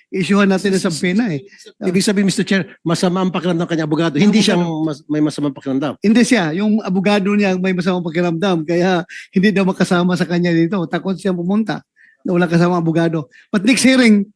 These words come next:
Speaker 1: pupunta daw siya. So,
Speaker 2: Yes, sir.
Speaker 1: uh, go ahead, go ahead, uh, Senator Tulfo.
Speaker 2: Uh, sino pong gustong magsalita? Si Ching Ching na sister or si Nanay Rosario?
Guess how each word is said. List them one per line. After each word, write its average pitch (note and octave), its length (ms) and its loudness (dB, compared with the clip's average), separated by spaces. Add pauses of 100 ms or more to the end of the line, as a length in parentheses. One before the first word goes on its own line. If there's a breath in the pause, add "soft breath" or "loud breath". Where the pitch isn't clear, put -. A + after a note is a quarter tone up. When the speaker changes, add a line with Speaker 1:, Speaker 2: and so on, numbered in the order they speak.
(280)
Speaker 1:
pupunta G3+ 320 0
daw F#3 80 0
siya. E3 320 0 (160)
So, - 160 -6
Speaker 2:
Yes, F#3 80 0
sir. - 1120 -4
Speaker 1:
uh, F#3+ 80 2
go A3 80 4
ahead, G3 160 2
go F#3+ 80 0
ahead, G#3 160 2
uh, G3 160 -2
Senator F#3 320 0
Tulfo. E3+ 320 0 (400)
Speaker 2:
Uh, C3+ 320 -8
sino D3+ 240 -4
pong C#3+ 160 -4
gustong C3+ 320 -6
magsalita? C3+ 480 -6
Si B2 560 -4
Ching C3 240 -4
Ching D#3 240 -2
na C3 80 -6
sister D#3 400 -6
or C3 160 -6
si A#2+ 240 -2 (160)
Nanay B2+ 560 0
Rosario? B2 560 -4